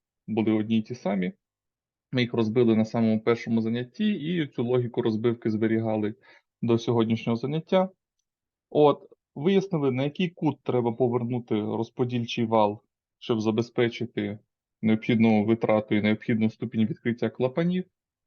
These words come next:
Вияснили, як треба тоді, щоб сервомотор перемістився, щоб забезпечити такий кут повороту розподільчого валу. І далі нарахували серію ентальпій, ось вони у нас,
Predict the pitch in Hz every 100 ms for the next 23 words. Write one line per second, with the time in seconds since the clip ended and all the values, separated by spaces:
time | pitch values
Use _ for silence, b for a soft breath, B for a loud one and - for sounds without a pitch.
0 | _ _ _ _ _ 127 170 156 127 127
1 | 113 113 127 131 - 123 110 113 117 110
2 | 110 - - - 113 110 113 113 113 104
3 | - _ _ _ _ _ _ - 120 117
4 | 117 - 196 208 180 170 160 156 151 151
5 | - 147 - 139 131 127 135 127 135 127
6 | - 120 123 120 120 117 - 127 120 120
7 | - 117 113 113 113 110 113 _ _ _
8 | _ _ _ _ _ _ - 220 247 165
9 | 185 185 151 135 135 - 147 151 131 120
10 | - 143 131 113 107 104 _ _ _ 143
11 | 135 131 120 - 107 120 - _ _ _
12 | _ _ - 101 - 107 117 131 170 -